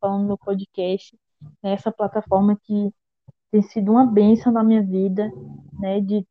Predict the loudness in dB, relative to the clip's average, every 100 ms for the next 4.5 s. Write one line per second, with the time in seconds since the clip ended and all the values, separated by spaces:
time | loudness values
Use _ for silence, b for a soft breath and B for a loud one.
0 | -8 -2 0 2 0 -2 -4 -2 -2 -2
1 | 0 0 0 -4 -4 -2 -2 -4 _ _
2 | _ _ -20 -20 -6 2 2 4 4 4
3 | 2 2 4 2 0 -8 -10 0 2 4
4 | 0 -2 0 0 0